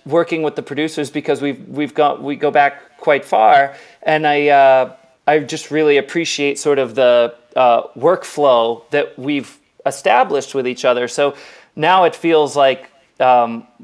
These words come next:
a lot less about luck and more about taking that opportunity and being able to,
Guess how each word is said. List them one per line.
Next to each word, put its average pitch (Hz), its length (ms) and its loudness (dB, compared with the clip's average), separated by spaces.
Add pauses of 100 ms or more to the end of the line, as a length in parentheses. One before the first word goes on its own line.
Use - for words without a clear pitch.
(220)
a 135 100 -2
lot 160 240 2
less 170 220 2
about 127 320 0
luck 147 320 2
and 123 180 -6
more 131 160 0
about 123 480 -2 (480)
taking 156 340 -4
that 135 140 0
opportunity 131 760 -4
and 120 160 -10
being 127 260 -10
able 123 200 -8
to, 113 560 -10